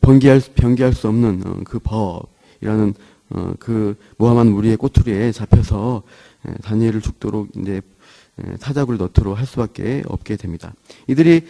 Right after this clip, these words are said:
특별히 볼 땐 십오 절을 보시면, 십사 절에 보시면 왕은, 에, 근심하며 다니엘을 구원하려고 하는 모습이 있습니다. 자기의 가장 충성된 신하가 누구인지 왕은 알고 있습니다.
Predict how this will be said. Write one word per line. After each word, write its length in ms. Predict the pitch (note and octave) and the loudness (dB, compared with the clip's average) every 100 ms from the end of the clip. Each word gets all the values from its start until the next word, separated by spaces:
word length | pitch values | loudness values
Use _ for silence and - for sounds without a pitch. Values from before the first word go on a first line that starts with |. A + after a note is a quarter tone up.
| - | -20
특별히 260 | - D3+ C#3+ | -8 -4 0
볼 220 | B2 A#2 | -2 0
땐 220 | C#3 C3+ | 2 2
십오 340 | C3 - F3+ C#3 | 0 -4 -2 0
절을 220 | D3 B2 | 0 -2
보시면, 640 | F#2+ - A2+ G#2 C3 G2 A#2 - | -4 -2 -2 0 -2 -4 -8 -10
십사 320 | - - C#3 | -8 -6 -4
절에 180 | D3+ C3+ | -2 -2
보시면 400 | C3 C#3 C3+ C3+ - - - | -2 2 2 2 -4 -20 -12
왕은, 500 | - G#2 C3+ D#3 D3 C3+ - - | -4 0 6 8 6 4 -10 -10
에, 140 | F#2+ G2 | -6 -6
근심하며 560 | - C3+ C#3+ C3+ B2+ | -4 -4 0 2 2
다니엘을 420 | A#2+ A2 A#2+ B2 A2 | 0 -2 0 0 -2
구원하려고 680 | - C3 C3+ A2 G2 F#2 G#2+ | 2 4 4 0 -4 -6 -4
하는 180 | B2 | -4
모습이 280 | G2 F#2+ - | -4 -6 -10
있습니다. 520 | F2 - F#2 - G#2+ - | -12 -14 -16 -16 -20 -12
자기의 280 | C#3 D#3+ | -6 -4
가장 300 | C#3+ C#3+ F3 | -4 -2 -2
충성된 440 | F3 F#3+ F3+ F3 E3+ | -2 0 2 2 0
신하가 300 | E3 D#3+ C#3+ | 2 2 0
누구인지 360 | G#2+ B2+ B2 | 0 -2 0
왕은 260 | A2+ G2+ G#2 | 2 2 0
알고 280 | E2+ F#2+ F2+ | -2 -6 -8
있습니다. 420 | - - E2 | -10 -16 -16